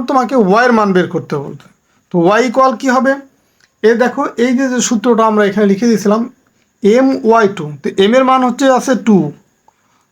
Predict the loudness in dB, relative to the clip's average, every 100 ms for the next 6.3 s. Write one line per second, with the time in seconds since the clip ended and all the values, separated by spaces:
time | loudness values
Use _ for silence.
0 | -4 -2 -2 0 2 0 0 0 0 2
1 | 0 2 2 2 0 -2 -6 -8 -2 0
2 | 2 0 -2 _ -6 -2 2 2 4 2
3 | 0 0 -2 0 0 0 0 0 0 2
4 | 0 0 -2 -4 -10 -18 _ _ -12 -4
5 | -2 0 -2 -2 -4 -4 -10 _ _ _
6 | _ -2